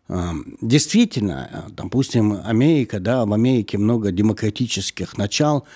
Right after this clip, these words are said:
э, хотя, конечно, никакого там идеального государства демократического не существует. Э, но, э, да, они являются глобальным экономическим, э,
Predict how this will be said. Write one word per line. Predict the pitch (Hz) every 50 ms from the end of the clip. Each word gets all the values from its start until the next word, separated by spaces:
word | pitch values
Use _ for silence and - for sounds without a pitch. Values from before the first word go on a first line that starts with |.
| - - - - - _ _
э, | - 104 95 90 90 87
хотя, | - - - 101 - - 123 127 135 131 117 98 85 - - - -
конечно, | - 117 110 120 131 - - 117 110 101 92 90 90 87 - _ _
никакого | 110 113 110 - 113 - - 135 135 120 110 101
там | - - 98 90 87 110
идеального | 104 107 110 117 113 110 104 101 95
государства | 92 95 - - 107 110 120 123 110 - - 107 98
демократического | 98 104 107 104 - 107 98 - 123 110 - - - 98
не | 101 104
существует. | - - 120 110 - 135 131 - - 160 143 - - - _ - - - - - - - _ _ _ _
Э, | - 104 95 87 82 85
но, | 98 113 120 135 143 143 139 131 - - _ _ _ _
э, | - - 113 110 101 98 95 92 - -
да, | 90 113 139 175
они | 160 135 127 123
являются | 113 113 113 117 113 117 110 101 95 90 - - 104 87 69 -
глобальным | - 85 87 90 95 107 107 107 110 104 101 90 78 65 -
экономическим, | - - 104 101 101 117 160 175 - - - - - 135 127 117 - - - - _ _ _
э, | -